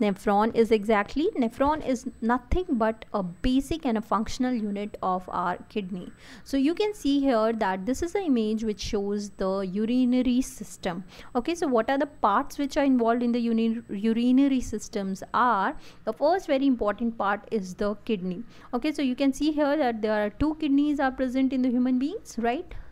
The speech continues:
The right and the left kidney. Now, if I'm talking about right and left, so do remember one important thing in the anatomy. Okay, so if you are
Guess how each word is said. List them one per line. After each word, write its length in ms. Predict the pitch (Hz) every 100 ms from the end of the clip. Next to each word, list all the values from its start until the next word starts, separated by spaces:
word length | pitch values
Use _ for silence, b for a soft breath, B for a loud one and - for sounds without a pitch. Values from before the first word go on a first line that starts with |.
| 233
The 140 | 208
right 300 | 208 220 226 -
and 240 | 214 190
the 60 | 214
left 440 | 208 220 202 -
kidney. 300 | 208 185 190 B B B
Now, 140 | 247 233
if 160 | 294 -
I'm 180 | 427 403
talking 440 | 349 233 - 285
about 420 | 240 220 240 233 208
right 240 | 208 226 262
and 340 | 247 196 190
left, 360 | 226 226 - -
so 260 | - 220
do 280 | 196 196 311
remember 420 | 359 294 233 220 233
one 340 | 196 190 196 - - -
important 800 | 226 208 - 262 277 339 339 294
thing 320 | 247 202 208
in 180 | 233 202
the 160 | 208 -
anatomy. 800 | 208 202 208 202 185 185 220 285 B B B
Okay, 240 | 208 277 349
so 200 | 285 -
if 160 | 285 294
you 100 | 320
are 160 | 339